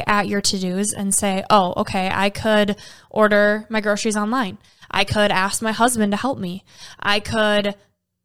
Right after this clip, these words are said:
just get rid of it. This doesn't bring me joy and I don't need it."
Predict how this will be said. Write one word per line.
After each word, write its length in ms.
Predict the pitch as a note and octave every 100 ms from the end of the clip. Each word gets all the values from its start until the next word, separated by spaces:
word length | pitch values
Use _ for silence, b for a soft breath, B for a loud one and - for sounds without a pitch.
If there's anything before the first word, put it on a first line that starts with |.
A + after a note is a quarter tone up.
| _
just 320 | G3+ B3+ C4 -
get 180 | C4+
rid 180 | G3+ A#3+
of 120 | C#4
it. 140 | F#3+ -
This 200 | A3+ A#3
doesn't 400 | A#3+ B3 C4 G#3
bring 260 | G#3+ A3+
me 160 | G#3 A3
joy 260 | G#3 F#3+ G3+
and 120 | A3
I 80 | G#3
don't 240 | F#3+ A3
need 180 | A3 G4
it." 200 | F3+